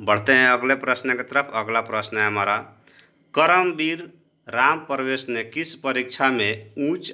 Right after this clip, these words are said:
स्थान प्राप्त किया? कर्मवीर राम परवेश ने किस परीक्षा में उच्च स्थान प्राप्त किया? मैट्रिक, स्नातक,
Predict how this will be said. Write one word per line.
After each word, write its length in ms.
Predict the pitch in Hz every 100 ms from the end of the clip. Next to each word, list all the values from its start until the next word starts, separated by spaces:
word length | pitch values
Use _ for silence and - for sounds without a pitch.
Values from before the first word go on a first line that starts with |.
| -
स्थान 560 | 110 110 - 113 123 135
प्राप्त 420 | - 104 101 -
किया? 300 | 95 95 85 - - _ _ _ _ _ -
कर्मवीर 800 | 151 160 151 131 139 151 156 - _
राम 300 | - 120 143
परवेश 480 | 151 127 123 120 -
ने 240 | 120 120 123 - _ _ _ _ -
किस 220 | 156 -
परीक्षा 520 | 135 123 120 135 135
में 280 | 131 123 127
उच्च 280 | 147 156 -
स्थान 500 | 120 113 - 113 127
प्राप्त 440 | - 107 101 101 -
किया? 400 | 98 95 87 - - _ -
मैट्रिक, 680 | 107 117 113 127 139 - - _ -
स्नातक, 760 | 113 - 123 123 127 139 139